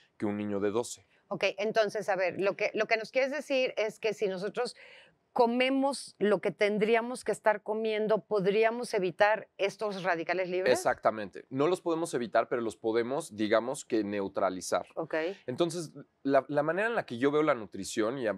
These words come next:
Speaker 1: a mucha gente le, le parece extraño y no, no veo por qué, pero, o sea, es básicamente lo que yo meto a mi cuerpo tiene que servir para algo.
Speaker 2: Claro.
Speaker 1: O sea, no, más allá de que sí es, es dañino,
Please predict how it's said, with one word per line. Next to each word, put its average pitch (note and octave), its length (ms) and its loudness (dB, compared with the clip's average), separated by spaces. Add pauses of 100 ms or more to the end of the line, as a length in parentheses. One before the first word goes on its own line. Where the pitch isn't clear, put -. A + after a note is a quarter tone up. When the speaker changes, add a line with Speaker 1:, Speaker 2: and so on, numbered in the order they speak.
Speaker 1:
a G#2 80 0
mucha A#2+ 260 -6
gente A2 380 -4
le, F#2+ 440 -4
le F2+ 200 -8
parece G2 280 -4
extraño G2+ 460 -4
y A2+ 60 -8
no, G#2 160 -6
no G2+ 180 -4
veo G#2+ 160 0
por F2+ 200 -6
qué, F#2+ 180 -4
pero, F#2+ 360 -4 (540)
o B2 100 -2
sea, B2+ 280 4
es C3+ 160 -6
básicamente C3+ 600 -2
lo A#2 220 2
que B2+ 140 -14
yo F3 160 0
meto F#3 240 -2
a - 20 0
mi A#2+ 160 -6
cuerpo C3 320 0
tiene B2+ 220 -6
que B2 100 -8
servir G#2+ 320 -6
para F#2+ 220 2
algo. F2 340 -8
Speaker 2:
Claro. D#3 560 -4
Speaker 1:
O G#2 100 0
sea, G#2+ 280 4 (500)
no, C#3+ 340 2
más D3+ 380 0
allá E3 220 2
de F3 100 0
que C3 100 -4
sí B2+ 180 -4
es, C3 240 -2
es A#2+ 480 0
dañino, A2+ 680 0